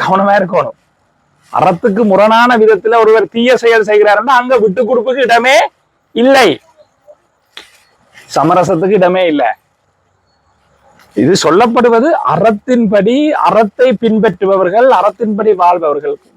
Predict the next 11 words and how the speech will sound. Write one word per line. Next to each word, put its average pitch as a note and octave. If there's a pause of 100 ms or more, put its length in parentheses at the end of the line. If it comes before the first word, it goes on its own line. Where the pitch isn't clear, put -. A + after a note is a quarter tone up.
முன்னால C#3+
நாங்கள் G3
விட்டு C#3
கொடுக்கணும். - (1800)
அடுத்தது G#3+
சொன்னேன், A3
அடுத்த F#3
ஒரு G3+
தளத்துல C#3+ (400)
அவர் B3+
அறத்தின்படி B3